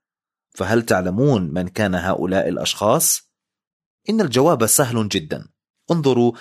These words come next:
إلى العدد الخامس: "فانحدر فيلبس إلى مدينة" من أين؟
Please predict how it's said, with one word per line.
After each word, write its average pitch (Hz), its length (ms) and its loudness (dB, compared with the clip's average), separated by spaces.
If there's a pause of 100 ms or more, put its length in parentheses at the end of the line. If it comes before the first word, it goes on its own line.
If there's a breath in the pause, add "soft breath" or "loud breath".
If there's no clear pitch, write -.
(200 loud breath)
إلى 135 160 2
العدد 110 460 0
الخامس: - 720 -4 (560)
"فانحدر 139 680 0
فيلبس 113 760 -2
إلى 90 240 0
مدينة" 123 880 -2 (500)
من 92 200 -8
أين؟ 170 420 -2